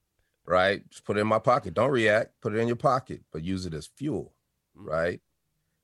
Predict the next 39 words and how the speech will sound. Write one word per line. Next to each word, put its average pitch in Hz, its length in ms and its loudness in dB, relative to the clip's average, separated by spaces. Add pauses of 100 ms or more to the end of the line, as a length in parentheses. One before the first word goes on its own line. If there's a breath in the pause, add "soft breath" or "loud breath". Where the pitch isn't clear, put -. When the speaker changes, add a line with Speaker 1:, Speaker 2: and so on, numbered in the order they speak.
Speaker 1:
Use 101 200 -4
it 95 100 -4
as 92 120 -8
fuel 117 280 0
moving 90 320 -4
forward. 120 500 -2 (420)
And 98 160 -4
then, 117 500 0 (200)
you 123 120 -2
know, 110 240 4
you 113 160 -2
don't, 117 360 0 (680)
you 120 100 -4
don't 120 180 2
react. 123 560 0
You 107 60 -4
don't 117 220 0
deal 131 200 4
with 98 260 -2
it. - 120 -16
It 98 100 -8
doesn't 107 280 -2
wear 110 160 2
you 110 120 -4
down. 104 420 0
You 92 60 -6
don't 104 160 0
become 104 340 -2
old 110 280 2
and 104 160 -2
bitter. 95 340 0
You 85 160 -8
don't 98 160 0
hold 110 300 0
grudges. 87 580 -2
You 87 80 -8
don't 104 220 -2
burn 107 240 0
bridges. 95 580 -4